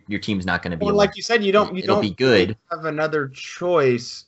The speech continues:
Speaker 2: You don't really have another choice after you made that decision with Dame and C J, right?
Speaker 1: Yeah.
Speaker 2: So the only other option to do, to do anything is to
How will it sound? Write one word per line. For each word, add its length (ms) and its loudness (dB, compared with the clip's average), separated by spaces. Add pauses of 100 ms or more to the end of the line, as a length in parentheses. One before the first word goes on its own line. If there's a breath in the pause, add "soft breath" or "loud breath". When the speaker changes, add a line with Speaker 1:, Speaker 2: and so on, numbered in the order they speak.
(140)
Speaker 2:
You 140 -8
don't 240 0
really 200 4
have 160 2
another 220 0
choice 460 0
after 260 -2
you 80 -2
made 240 -2
that 140 0
decision 420 -6
with 120 -10
Dame 200 -10
and 100 -16
C 200 -12
J, 240 -14 (220)
right? 320 0
Speaker 1:
Yeah. 60 -16 (220 loud breath)
Speaker 2:
So 80 6
the 120 8
only 300 10
other 280 8
option 760 2 (500)
to 160 -10
do, 480 4
to 100 -8
do 200 0
anything 800 -2 (340)
is 300 -4
to 340 -6